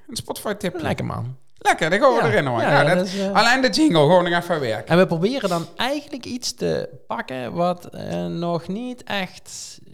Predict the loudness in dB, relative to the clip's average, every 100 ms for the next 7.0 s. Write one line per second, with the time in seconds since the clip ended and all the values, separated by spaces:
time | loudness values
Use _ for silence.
0 | -18 -8 -6 -4 -4 -4 -6 -8 -10 -4
1 | -2 -2 -4 -6 -6 0 0 0 -4 -2
2 | 0 2 0 -2 -4 -6 -6 -2 0 0
3 | -4 -6 -4 -4 -8 -10 -12 -16 -18 -20
4 | -20 -20 -20 -20 -20 -16 -8 -8 -6 -8
5 | -6 -4 -4 -6 -8 -10 -6 -4 -2 -4
6 | -4 -6 -2 -2 -2 -4 -4 0 0 0